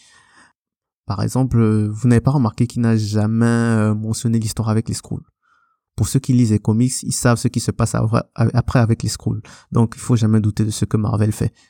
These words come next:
Tout est là pour une raison et on saura plus tard pourquoi.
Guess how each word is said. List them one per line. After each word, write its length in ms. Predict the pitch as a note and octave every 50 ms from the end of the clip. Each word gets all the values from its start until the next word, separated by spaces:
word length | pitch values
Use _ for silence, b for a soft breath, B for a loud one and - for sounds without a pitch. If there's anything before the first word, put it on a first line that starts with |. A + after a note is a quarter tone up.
| b b b
Tout 220 | - C3 C3 -
est 60 | B2+
là 120 | A2+ A#2 A2+
pour 220 | - - G#2+ A2
une 100 | A2+ A2
raison 320 | G#2+ G#2+ G#2 G#2 G#2+ G#2+ G#2+
et 160 | G#2+ G#2+ G#2
on 160 | G#2 G#2+ A2+
saura 320 | - - - A2+ A2 G#2+
plus 140 | - - -
tard 180 | - - A2 -
pourquoi. 640 | - - G#2 - - - - - - - - -